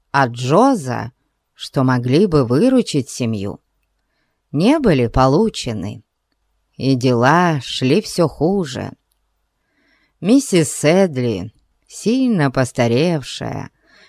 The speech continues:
и утратившая бодрость духа, только молчала или уходила на кухню к миссис Клен поплакать.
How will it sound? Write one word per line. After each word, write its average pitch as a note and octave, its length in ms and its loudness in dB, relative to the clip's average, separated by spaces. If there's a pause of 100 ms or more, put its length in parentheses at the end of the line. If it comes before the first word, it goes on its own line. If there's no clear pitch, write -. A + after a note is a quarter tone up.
и G3+ 100 0
утратившая A#3+ 920 2
бодрость C3+ 640 2
духа, F#3+ 580 -2 (600)
только A#3+ 420 0
молчала C#3+ 960 0 (680)
или C#4+ 280 4
уходила D3 720 2
на B2 200 2
кухню B2+ 600 -2
к - 100 -18
миссис B2+ 460 0
Клен D#3 500 0 (480)
поплакать. C3+ 1000 -2